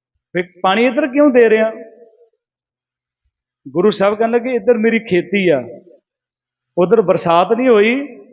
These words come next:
ਤੇ ਮੈਂ ਆਪਣੀ ਖੇਤੀ ਨੂੰ ਪਾਣੀ ਦੇ ਰਿਹਾ।" ਹੱਸਣ ਲੱਗ ਗਏ।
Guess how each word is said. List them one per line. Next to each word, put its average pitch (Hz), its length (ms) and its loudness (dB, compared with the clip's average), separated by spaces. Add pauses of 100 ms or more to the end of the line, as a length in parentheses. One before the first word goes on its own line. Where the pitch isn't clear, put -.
(520)
ਤੇ 196 100 0
ਮੈਂ 226 180 0
ਆਪਣੀ 226 260 -2
ਖੇਤੀ 196 380 -4
ਨੂੰ 269 140 -4
ਪਾਣੀ 196 280 -4
ਦੇ 175 160 -2
ਰਿਹਾ।" 156 120 -4 (120)
ਹੱਸਣ 226 380 -2
ਲੱਗ 226 160 2
ਗਏ। 170 240 -2